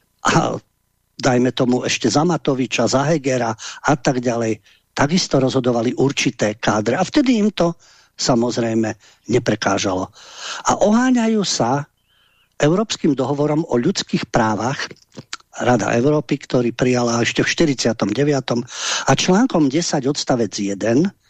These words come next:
kde sa zaručuje, že každý má právo na slobodu prejavu. A toto právo zahŕňa slobodu zastávať názory a prijímať a rozširovať informácie alebo myšlienky bez zasahovania štátnych orgánov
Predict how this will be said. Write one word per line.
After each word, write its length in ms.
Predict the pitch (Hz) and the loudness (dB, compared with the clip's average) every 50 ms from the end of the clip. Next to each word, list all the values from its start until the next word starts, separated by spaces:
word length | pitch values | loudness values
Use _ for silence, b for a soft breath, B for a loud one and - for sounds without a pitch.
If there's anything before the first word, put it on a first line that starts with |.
| b b b b b b b b b b b b b b | b b b b b b b b b b b b b b
kde 160 | - 143 151 | 0 0 2
sa 160 | - - 175 | 2 0 0
zaručuje, 480 | 147 190 220 233 240 202 - - 160 143 | 2 0 0 0 0 -2 -2 0 0 0
že 140 | 127 135 131 | 0 -2 -4
každý 400 | - - 170 185 196 185 208 196 | -2 -2 0 0 0 0 2 2
má 160 | 185 160 - | 2 0 0
právo 320 | - 147 135 143 151 156 143 | 0 0 0 2 2 2 0
na 80 | 131 | 0
slobodu 400 | - - - 139 135 147 143 135 | -2 0 0 0 0 0 0 -2
prejavu. 560 | 139 - - 127 117 113 101 95 95 95 104 B B B B B B B B | -2 0 0 0 2 0 0 -2 -6 -10 -12 B B B B B B B B
A 80 | - - | -2 0
toto 240 | - 180 170 - 185 | 2 2 2 2 -2
právo 400 | - - 190 196 214 247 220 180 | -2 0 0 0 0 0 0 -2
zahŕňa 480 | - 156 160 165 185 190 180 185 156 | 0 -2 0 0 0 0 0 0 0
slobodu 480 | - - - 147 139 139 156 156 160 147 | 0 0 0 0 2 2 2 0 0 0
zastávať 480 | - 139 151 - - - 180 156 135 120 | 0 0 -2 0 0 0 0 2 2 0
názory 440 | 117 123 131 135 123 156 156 160 160 | 0 0 0 2 2 2 2 0 0
a 80 | - 113 | -2 -4
prijímať 560 | 113 - 139 143 156 156 151 151 151 - - | -2 0 2 2 4 2 2 0 -2 -4 -6
a 80 | - 101 | -4 -2
rozširovať 720 | 110 135 165 - - - 196 180 165 156 151 151 143 - | 0 0 0 0 0 0 0 0 2 2 0 -2 -2 -6
informácie 800 | 123 - - - 156 143 131 131 123 120 - - - 135 143 - - B B B B B B B B B B | -8 -8 -2 -2 -2 0 0 -2 -4 -4 -4 -4 -2 -2 -2 -2 -4 B B B B B B B B B B
alebo 240 | - 135 139 139 147 | 2 2 4 4 4
myšlienky 560 | 147 165 156 - - 180 170 170 - - - | 4 2 2 0 0 2 0 0 0 -2 -4
bez 320 | 131 113 - 240 220 - - | -4 0 0 0 0 0 -2
zasahovania 560 | 185 170 - - 175 160 156 156 147 139 135 | -2 -2 -2 -2 0 0 0 0 0 0 -2
štátnych 480 | - - - 156 160 - - 127 107 | -4 -2 -2 -2 -2 0 -2 -2 -2
orgánov 560 | - - 123 135 131 139 135 135 143 156 160 | 0 0 0 0 2 2 2 4 4 2 2